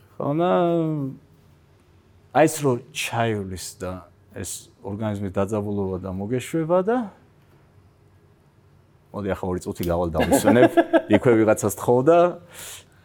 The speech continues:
Speaker 1: მე რე გისწორდება, ეს დადგები ცოტა ხანი და უბრალოდ ფიქრო რაღაც. კი.
Speaker 2: აა, მაგრამ ეს ხშირად არ არის, ალბათ.
Speaker 1: არ არის ხშირად, მაგრამ, ე,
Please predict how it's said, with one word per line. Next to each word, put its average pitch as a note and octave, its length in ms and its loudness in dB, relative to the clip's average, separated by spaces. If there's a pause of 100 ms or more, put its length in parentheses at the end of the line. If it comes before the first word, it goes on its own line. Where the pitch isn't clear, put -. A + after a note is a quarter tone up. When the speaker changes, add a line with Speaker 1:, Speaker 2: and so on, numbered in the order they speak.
(140)
Speaker 1:
მე G#2+ 100 4
რე A2+ 80 4
გისწორდება, G#2 560 0
ეს F2 100 -4
დადგები F#2 480 -4
ცოტა F2+ 240 -12
ხანი G2 220 -12
და B2+ 140 -6
უბრალოდ B2 340 -6
ფიქრო - 340 -14
რაღაც. C#2+ 300 -16 (140)
კი. C3+ 220 -2 (1300)
Speaker 2:
აა, E2+ 320 -10 (380)
მაგრამ A2 240 0
ეს G#2+ 120 0
ხშირად G2+ 320 -6
არ F2+ 100 -4
არის, D2+ 200 -12
ალბათ. D#2 160 -12
Speaker 1:
არ C3 140 -2
არის G2 200 0
ხშირად, F#2+ 400 -10
მაგრამ, B2 460 -4
ე, A#2 180 -2